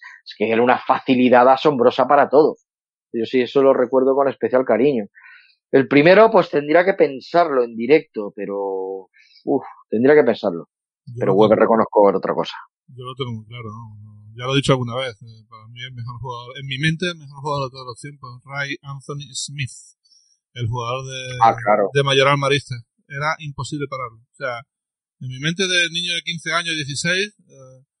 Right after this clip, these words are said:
Speaker 2: si se le, si se le venía a alguien, te pegaba un primer paso y te metía un mate. Si le dabas espacio, te la metía de fuera.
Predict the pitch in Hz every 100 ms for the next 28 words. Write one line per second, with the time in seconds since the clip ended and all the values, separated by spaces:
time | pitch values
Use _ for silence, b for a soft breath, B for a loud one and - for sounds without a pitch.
0 | _ _ _ - 143 123 139 135 135 127
1 | 135 139 - - - 139 - 139 135 147
2 | 165 180 185 175 170 170 165 - 156 151
3 | 160 156 160 151 175 185 170 147 156 147
4 | 131 127 117 131 131 139 160 147 - 170
5 | 180 175 151 139 135 147 135 147 131